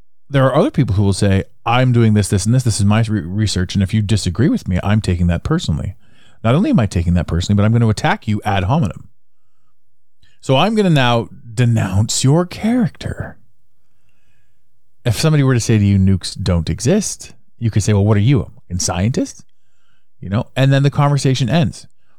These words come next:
Whenever somebody attacks you like that, no matter who they are, just stop the conversation. Be like, "We're not getting anywhere." If you have any interest, do your own research. I'm not gonna sit here and tell you what I've seen.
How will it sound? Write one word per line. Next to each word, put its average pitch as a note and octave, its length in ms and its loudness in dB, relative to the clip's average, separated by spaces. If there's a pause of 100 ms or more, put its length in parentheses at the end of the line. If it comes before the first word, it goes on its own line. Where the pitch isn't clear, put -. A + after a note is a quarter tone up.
(240)
Whenever G#3 260 0
somebody G#3+ 240 0
attacks A2 340 0
you C3+ 60 2
like C3 80 0
that, C#3+ 160 -2
no A#2 40 -6
matter A#2+ 140 2
who D#3+ 160 0
they D3 140 4
are, G2 160 2
just D#3 200 -2
stop - 360 -2
the - 80 -4
conversation. D#3 580 0
Be F#2 60 2
like, F#2 140 0
"We're B2 60 2
not G#2 140 0
getting G1+ 160 -6
anywhere." G1+ 340 -4 (760)
If A3+ 120 -2
you C#4+ 80 4
have F#3+ 100 4
any C#3+ 160 4
interest, G#2+ 300 0
do A#2+ 80 2
your A2+ 180 4
own F#2 100 4
research. - 340 -2
I'm F#2+ 80 2
not C#3 100 4
gonna D3+ 120 2
sit A2 140 2
here G#2+ 80 6
and F#2 100 2
tell F#2+ 180 0
you F2 160 2
what E2+ 160 0
I've D#2+ 260 -4
seen. - 320 -6